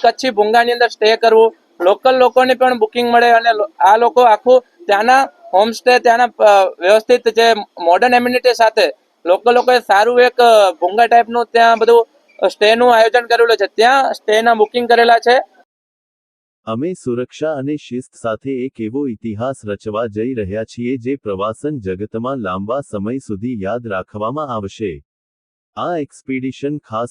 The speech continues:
Speaker 2: કરીને કચ્છના ગૌરવ સમાન રોડ ટુ હેવન, વ્હાઇટ રણ અને બુચ કેન્યોન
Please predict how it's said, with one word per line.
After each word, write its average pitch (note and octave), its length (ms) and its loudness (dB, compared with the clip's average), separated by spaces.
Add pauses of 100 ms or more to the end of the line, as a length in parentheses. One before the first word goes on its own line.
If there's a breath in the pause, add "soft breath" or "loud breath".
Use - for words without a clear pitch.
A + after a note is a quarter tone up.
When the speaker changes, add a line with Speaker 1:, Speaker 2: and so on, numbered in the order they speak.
Speaker 2:
કરીને G#2+ 380 -8
કચ્છના A2 540 -10
ગૌરવ G2+ 440 -8
સમાન A2 540 -10 (300)
રોડ C3 380 -6
ટુ D#3 240 -6
હેવન, G2+ 360 -8 (180)
વ્હાઇટ G2 340 -8
રણ A2+ 240 -8
અને A#2+ 320 -8 (300)
બુચ A2 240 -8 (160)
કેન્યોન G#2+ 500 -8